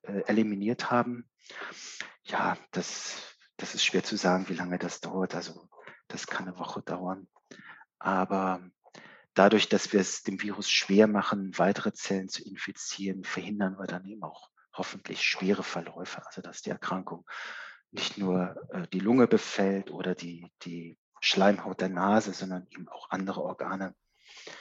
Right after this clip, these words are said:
befällt. Das, das sollten wir eigentlich verhindern können.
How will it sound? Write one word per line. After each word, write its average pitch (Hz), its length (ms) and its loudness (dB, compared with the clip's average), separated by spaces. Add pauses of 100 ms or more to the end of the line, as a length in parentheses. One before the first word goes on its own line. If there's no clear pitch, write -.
(280)
befällt. - 600 -4
Das, - 540 -4
das - 220 0
sollten 92 400 -4
wir 90 160 -2
eigentlich 82 280 -8
verhindern - 440 -10
können. - 260 -14